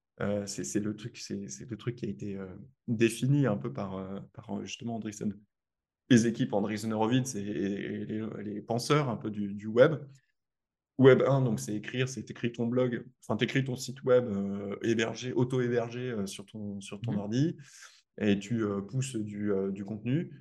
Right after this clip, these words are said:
Speaker 1: Deuxième étape, euh, Web deux, c'est, euh, le web des plateformes
Speaker 2: Mhm.
Speaker 1: où, euh, t'as, euh, Google, euh, Facebook et tout qui dé-, qui construisent en fait des, des machines de guerre, euh, de, du X, enfin de, de, de, des machines de guerre qui permettent en fait, euh,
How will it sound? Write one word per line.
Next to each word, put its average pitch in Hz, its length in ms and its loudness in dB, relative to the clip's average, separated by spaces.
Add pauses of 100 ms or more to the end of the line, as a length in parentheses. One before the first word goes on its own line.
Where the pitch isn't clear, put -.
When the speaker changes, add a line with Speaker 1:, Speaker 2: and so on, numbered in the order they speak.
(200)
Speaker 1:
Deuxième 131 500 4
étape, 127 420 0
euh, 104 80 -4
Web 113 280 -2
deux, 127 220 -2
c'est, 117 300 -4
euh, 104 120 -4
le 107 80 -2
web 110 240 -2
des 104 120 -6
plateformes 139 600 -4 (160)
Speaker 2:
Mhm. 139 300 0
Speaker 1:
où, 113 160 2
euh, 98 120 0
t'as, 107 300 -2
euh, 95 460 -6
Google, 117 480 -2
euh, 101 320 -4
Facebook 110 560 -6
et - 20 -18
tout 120 140 -8
qui 104 180 -10
dé-, 104 220 -8
qui - 280 -8
construisent 127 540 -2
en 110 80 -8
fait 110 220 -4
des, 95 240 -6 (220)
des 107 120 0
machines 117 340 0
de 117 120 -2
guerre, 120 320 -4
euh, 98 220 -6 (460)
de, 98 300 -2
du 104 220 -2
X, - 320 -4 (380)
enfin 104 140 -2
de, 98 280 0
de, 92 460 -10
de, 98 200 -12 (460)
des 107 100 2
machines 117 320 2
de 120 80 2
guerre 127 240 -2
qui - 80 -14
permettent 107 380 -8
en 101 60 -12
fait, - 240 -12
euh, 98 200 -6